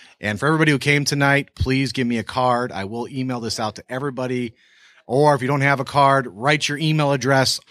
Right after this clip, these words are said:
on the card. Um, I really appreciate that. And for those listening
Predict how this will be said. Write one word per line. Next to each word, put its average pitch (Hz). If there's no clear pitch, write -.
on 143
the 151
card. 151
Um, 107
I 101
really 131
appreciate 143
that. 147
And 123
for 135
those 135
listening 143